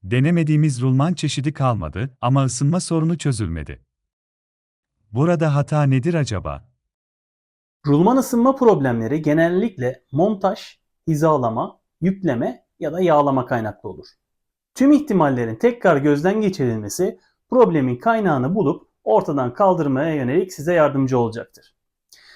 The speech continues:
Speaker 2: Benim önerim ilk olarak sabit serbest yatak prensibinin uygulanıp uygulanmadığını kontrol etmek olacaktır. Çok yaygın olarak yapılan hatalardan bir tanesi rulmanları iki tarafta da sabitlemektir. Mil ısındığında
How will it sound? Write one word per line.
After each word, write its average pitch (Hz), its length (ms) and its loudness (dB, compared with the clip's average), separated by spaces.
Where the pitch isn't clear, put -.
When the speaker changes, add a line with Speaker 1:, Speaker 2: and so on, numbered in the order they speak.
Speaker 2:
Benim 233 280 4
önerim 131 440 0
ilk 277 260 0
olarak 151 560 0
sabit 160 540 0
serbest 180 460 0
yatak 190 340 -2
prensibinin 143 640 -2
uygulanıp 151 600 -2
uygulanmadığını 160 1000 0
kontrol 156 380 0
etmek 120 340 -4
olacaktır. 110 460 -4
Çok 254 260 0
yaygın 190 440 4
olarak 147 380 2
yapılan 165 340 0
hatalardan 131 800 0
bir 269 200 0
tanesi 123 600 -2
rulmanları 165 760 0
iki 247 260 0
tarafta 185 460 2
da 214 80 2
sabitlemektir. 131 960 -2
Mil 277 340 0
ısındığında 151 800 2